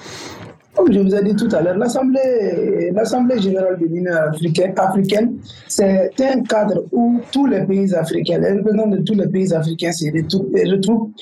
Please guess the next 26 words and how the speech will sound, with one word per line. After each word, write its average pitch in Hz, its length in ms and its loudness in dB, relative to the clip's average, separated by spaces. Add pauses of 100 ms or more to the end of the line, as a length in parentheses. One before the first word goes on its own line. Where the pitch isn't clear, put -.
(140)
pour 262 220 2
parler 214 300 2
des 160 200 0
questions 202 360 0
d'intérêt 190 600 0 (380)
gé-, 190 420 2
des 170 180 0
questions 214 320 0
d'intérêt 196 420 0
général 175 460 0 (140)
de 180 200 0 (200)
l'Afrique. 170 460 0 (420)
Et 240 300 4
comme 269 220 2
ils 208 60 2
l'ont 196 140 2
si 196 180 0
bien 202 220 0
précisé, 185 560 0 (360)
le, - 300 2
Israël 277 540 0
est - 160 -2
un 233 80 2
membre 208 320 0
observateur 196 640 0
aujourd'hui. 165 480 -2